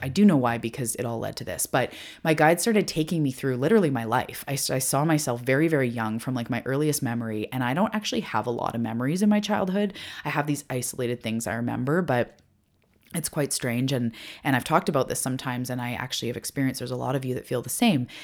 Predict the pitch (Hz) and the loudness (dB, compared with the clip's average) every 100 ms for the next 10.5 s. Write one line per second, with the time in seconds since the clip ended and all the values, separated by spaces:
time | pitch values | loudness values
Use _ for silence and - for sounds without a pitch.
0 | - - 147 - 123 190 208 135 120 - | -18 -8 -6 -4 0 8 10 8 4 2
1 | 151 175 - 196 175 160 127 120 - 127 | 4 4 2 0 0 0 -2 -2 -2 -2
2 | 120 120 - 131 139 151 170 185 - - | -2 -4 -4 -2 0 2 2 -2 -2 0
3 | 127 - 139 127 123 123 123 120 123 123 | 0 -2 -2 -2 0 0 0 -2 -2 -4
4 | - 107 127 - 123 123 135 127 120 123 | -4 -2 -2 -2 -2 -2 -2 0 -2 -2
5 | 123 127 131 123 - - - - 160 - | 0 2 2 0 -6 -14 -6 -2 0 0
6 | 160 160 147 117 - - - 127 151 127 | 2 4 4 2 0 -4 -2 -2 0 -2
7 | 131 160 180 151 139 131 - - 139 143 | 0 0 2 4 4 2 0 2 4 4
8 | 123 - 123 127 117 113 - - - 127 | 2 0 -4 -2 -2 -2 -4 -4 0 0
9 | - 214 240 240 - - - - 139 127 | 2 4 4 0 -10 -12 -10 0 2 2
10 | 123 - 180 208 208 | 0 0 2 2 0